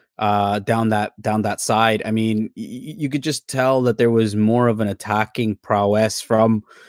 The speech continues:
um, Arsenal at that point in time, and it was evident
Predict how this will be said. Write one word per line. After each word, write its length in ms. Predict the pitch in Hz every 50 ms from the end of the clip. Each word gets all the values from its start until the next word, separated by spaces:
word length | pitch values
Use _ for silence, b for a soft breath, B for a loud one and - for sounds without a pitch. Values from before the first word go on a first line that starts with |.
| B B _
um, 640 | - 110 107 104 101 101 98 101 101 98 95 82 - _ _ _ _ _
Arsenal 600 | 113 113 110 - - - 110 107 104 101 104 -
at 220 | - 101 101 - -
that 260 | 107 104 98 - _
point 320 | - - 131 123 123 120
in 140 | 113 107 101
time, 520 | - - 127 131 127 123 117 113 110 110 -
and 160 | - 110 107
it 100 | 107 104
was 240 | 98 110 110 101 92
evident 500 | - 110 113 107 107 104 104 107 104 -